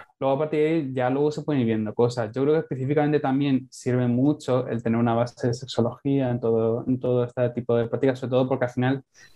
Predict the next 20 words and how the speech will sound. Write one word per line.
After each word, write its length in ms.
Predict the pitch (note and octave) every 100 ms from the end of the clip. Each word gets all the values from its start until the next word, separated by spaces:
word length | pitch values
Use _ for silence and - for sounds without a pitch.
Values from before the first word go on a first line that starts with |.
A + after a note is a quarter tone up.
| _
son 220 | - B2+
personas 360 | C#3 C#3+ C#3 C3+
que 80 | B2+
están, 440 | - B2+ C3 C3 _ _ -
de, 640 | D3 C#3+ - - C3 B2
¿cómo 140 | B2+ C3+
es? 140 | B2+
Em, 360 | A#2 G#2+ A2 B2 - _ _ _ - - - - -
están 380 | B2 - B2 B2+
enfrentándose 880 | B2+ B2+ A#2 C3 C3 - C3 C#3 C#3+ _ - -
a 80 | -
los 160 | B2 A2
límites 720 | A#2+ C#3+ D#3 C3 B2 C#3 - C3+
de 120 | B2
lo 180 | A2+ A2+
que 280 | A2+ A2 B2
nosotros 380 | A2+ A2 B2
podemos 260 | - B2+ B2+
considerar 540 | C3 B2 A#2+ A#2+ B2+
como 460 | B2+ A#2 G#2+ A2 -